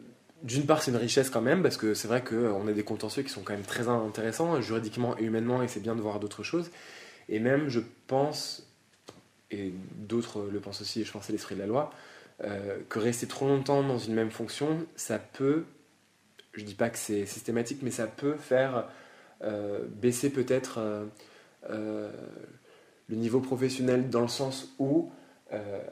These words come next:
alors, au bout de dix ans, on est, on s'est quand même amélioré au niveau de la technique. Je pense qu'on, au niveau de la technique, on est vraiment meilleur. Mais je pense aussi que changer de fonction, changer de juridiction,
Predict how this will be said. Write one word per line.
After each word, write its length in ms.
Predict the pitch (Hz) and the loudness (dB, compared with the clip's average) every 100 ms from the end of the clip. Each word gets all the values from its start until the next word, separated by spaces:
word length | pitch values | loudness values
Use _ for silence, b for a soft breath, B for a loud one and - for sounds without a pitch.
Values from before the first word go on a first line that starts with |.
| - | -2
alors, 320 | 107 101 - - _ 120 | -2 -2 -10 -20 _ -6
au 60 | |
bout 140 | 110 117 | -4 -4
de 340 | 113 113 110 | -6 -2 0
dix 260 | 104 107 123 | 0 -2 0
ans, 140 | 127 | 0
on 400 | 104 95 98 101 | 0 -2 -4 -2
est, 120 | 104 98 | 0 -2
on 240 | 101 95 | -4 -6
s'est 120 | - | -4
quand 100 | 110 | 2
même 220 | 110 113 - | 2 2 0
amélioré 480 | 110 117 113 120 | 2 4 4 4
au 60 | 113 | 2
niveau 180 | 113 107 | 2 4
de 60 | |
la 80 | 110 | 4
technique. 340 | 139 139 185 - | 4 2 0 0
Je 60 | |
pense 180 | 120 - | -4 -4
qu'on, 400 | 113 110 104 104 - | -4 -2 -2 -2 -2
au 100 | 113 | 0
niveau 160 | 117 | 4
de 80 | 120 | 6
la 60 | 117 | 4
technique, 420 | 131 135 135 120 | 2 -4 -4 -2
on 80 | 113 | -2
est 60 | |
vraiment 240 | 104 107 107 | 0 0 2
meilleur. 320 | 110 151 - B B B B | 4 2 0 B B B B
Mais 100 | 117 | 4
je 120 | 120 | 4
pense 240 | 131 139 131 | 4 4 2
aussi 240 | - 175 | 0 2
que 240 | 143 151 | 6 6
changer 260 | 147 139 127 | 6 0 -2
de 80 | 131 | -2
fonction, 320 | 143 135 147 | -4 -2 -4
changer 300 | - 120 123 | -2 2 4
de 160 | 120 110 | 4 4
juridiction, 580 | 117 107 107 - 165 | 2 -2 -2 2 2